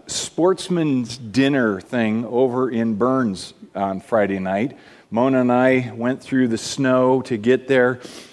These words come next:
and we were a little nervous. I was very nervous driving, but the good thing is, is the, it wasn't bad. Occasionally we'd hit spots of packed ice as we headed on Highway twenty.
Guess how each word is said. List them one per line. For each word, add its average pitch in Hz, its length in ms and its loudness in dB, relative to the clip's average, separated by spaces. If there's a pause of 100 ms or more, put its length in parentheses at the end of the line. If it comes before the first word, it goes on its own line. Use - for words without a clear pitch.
(100)
and 123 160 0
we 147 100 6
were 147 140 4
a 131 40 4
little 143 200 4
nervous. 135 380 2
I 143 80 6
was 135 140 0
very 123 280 4
nervous 104 540 -2 (280)
driving, 135 600 2 (220)
but 117 140 -2
the 120 60 -2
good 180 280 2
thing 143 260 2
is, 131 340 4
is 120 200 -2
the, 123 420 2
it 123 120 0
wasn't 131 340 2
bad. 95 480 2
Occasionally 147 500 0
we'd 135 180 4
hit 147 240 0
spots 135 460 -2
of 120 140 -10
packed 131 400 -4
ice 123 340 -2
as 110 140 -8
we 113 160 -4
headed 120 260 -2
on 113 140 -2
Highway 120 380 -2
twenty. 131 420 -4